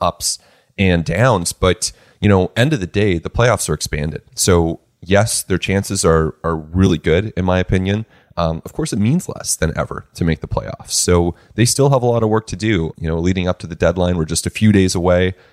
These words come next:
We'll, of course, have the chance to kind of dive into a lot of that today. I think, yes, they're gonna make the playoffs, but no, they are not good enough right now.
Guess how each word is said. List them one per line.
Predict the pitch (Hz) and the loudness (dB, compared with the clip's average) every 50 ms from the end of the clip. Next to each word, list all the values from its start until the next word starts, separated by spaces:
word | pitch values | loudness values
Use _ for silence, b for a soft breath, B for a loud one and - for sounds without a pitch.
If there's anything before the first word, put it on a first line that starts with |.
| b b | b b
We'll, | 82 82 82 80 80 71 | -4 -2 0 0 -2 -2
of | - - - | -6 -4 0
course, | 107 92 87 85 - - - - b b b b b b | 2 2 2 2 0 -2 -4 -6 b b b b b b
have | 98 90 | 0 0
the | - - | 0 -2
chance | - - 95 87 85 - | -2 0 2 2 2 0
to | - - | -2 -4
kind | - 87 82 | -2 -2 -2
of | 78 | -2
dive | - 78 82 85 82 | -2 -2 -2 0 -2
into | 87 82 80 - 80 | -2 -4 -6 -6 -4
a | 80 | -2
lot | 82 80 82 | 0 0 0
of | 80 82 | 0 -2
that | 85 85 80 - | -4 -4 -4 -6
today. | - - 78 87 92 85 80 76 b b b b b - | -4 0 2 2 2 2 0 -2 b b b b b -2
I | 98 101 | -2 -2
think, | 110 - 135 131 123 - - _ _ _ _ _ | 0 0 0 0 0 -2 -8 _ _ _ _ _
yes, | - 82 90 95 110 127 127 - - - - - | -4 0 2 4 4 4 2 0 -2 -4 -4 -2
they're | - 101 | -2 0
gonna | 92 104 101 95 | 2 2 2 0
make | 92 90 - | 0 -2 -4
the | - | -4
playoffs, | - 85 87 92 95 101 107 110 - - - - | -2 0 0 2 2 0 0 -2 -4 -6 -8 -4
but | 80 85 73 - - | -2 -2 -2 -2 -4
no, | 80 80 82 82 82 82 85 87 80 65 | -6 -4 -2 0 0 0 0 -2 -4 -4
they | 73 82 73 | -2 -2 -2
are | 78 71 | 0 0
not | 78 71 - - | -2 -2 -4 -2
good | - 76 | -4 -4
enough | 76 71 73 76 - - | -2 -2 -4 -4 -6 -8
right | - 67 - | -8 -8 -8
now. | - - - - | -12 -14 -16 -20